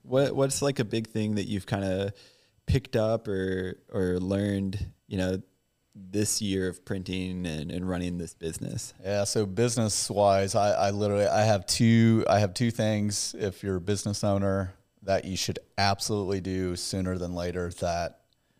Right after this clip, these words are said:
Speaker 2: you guys know. As soon as I did it, it, like, brought instant relief, is, um, you know, for the longest time, you know, we dealt with, like, you guys being, like,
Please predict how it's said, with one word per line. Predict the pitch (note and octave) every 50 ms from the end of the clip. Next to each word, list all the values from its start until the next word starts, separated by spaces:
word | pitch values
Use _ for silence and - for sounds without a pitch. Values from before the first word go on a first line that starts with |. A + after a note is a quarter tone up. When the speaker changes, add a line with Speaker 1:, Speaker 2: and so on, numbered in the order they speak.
| _ _ _ _ -
Speaker 2:
you | F#2 F#2 G#2+ A2
guys | G2 G2 F#2+ F2+ F2+ E2 -
know. | F2+ F2 F2 E2+ E2+ E2 E2 E2+
As | -
soon | - - - A2 G#2
as | G2 F2+
I | G2+ F#2 F2 F2+
did | E2 E2 F#2+ F#2 F#2+
it, | G2+ G#2+ A2+ A#2+ A#2 - - - _ -
it, | F2+ F2
like, | F2 F2 E2 E2 D#2+ - - - -
brought | - F#2+ F#2 E2+ D#2+ D#2 - -
instant | F#2+ F#2 F2 - - - F2 C#2+ -
relief, | D2+ D#2+ D#2 E2 D2 B1+ - F#2+ - - - - F2+
is, | F#2 G2 G2 F#2+ F#2 F2 F2 - - - - - - - _ _ _ _ _ _ _ _ _ -
um, | - F#2+ F#2 F#2 F#2 G2 -
you | A#2 G2+
know, | F#2+ F2+ F2 E2+ E2+ - - - - _ _ _
for | _ - A2+
the | G2
longest | G#2 G#2 G#2+ G#2+ F#2+ -
time, | - A#2 G#2+ B2
you | C3+ A#2
know, | G#2+ G2+
we | A2 A#2+
dealt | G#2+ G#2+ G#2+ G#2+ F#2+
with, | G#2 G2+ G#2 - -
like, | G#2+ G#2 G2 F#2+ -
you | G2 G2
guys | F#2 G#2 G2 F#2 -
being, | - G2 F#2+ F#2
like, | F#2 F2+ F2